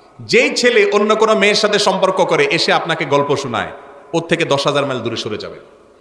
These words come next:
হিম্মত করতে পারবেন? বন্ধু ছাড়া বড় কঠিন কাজ। ইনশাআল্লাহ তো বলতেছেন, এখন মৌলবী ফুসলাইতেছে, রাজি হয়ে যাবেন। পরে দোস্তরে ছাড়া খুব কঠিন। কিন্তু মনে রাখবেন,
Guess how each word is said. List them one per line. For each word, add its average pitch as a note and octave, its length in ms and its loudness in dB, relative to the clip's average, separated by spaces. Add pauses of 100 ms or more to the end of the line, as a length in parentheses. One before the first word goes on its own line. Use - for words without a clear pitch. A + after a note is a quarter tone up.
(580)
হিম্মত D#3+ 220 -4
করতে F3 200 -4
পারবেন? F3 400 0 (1300)
বন্ধু E3 360 2
ছাড়া F#3 240 0
বড় F3 160 2
কঠিন D3+ 340 -2
কাজ। A#2 200 0
ইনশাআল্লাহ D#3+ 380 -2
তো F3+ 60 -2
বলতেছেন, D#3+ 440 0
এখন F3 200 0
মৌলবী D3 340 0
ফুসলাইতেছে, E3+ 540 -4
রাজি D#3 220 0
হয়ে F3 180 0
যাবেন। F3+ 380 2 (720)
পরে D#3+ 200 2
দোস্তরে F3 500 2
ছাড়া D3 300 0
খুব C#3 160 -2 (120)
কঠিন। G#2+ 380 -4 (240)
কিন্তু C#3+ 180 -2
মনে E3+ 180 2
রাখবেন, B2+ 420 -2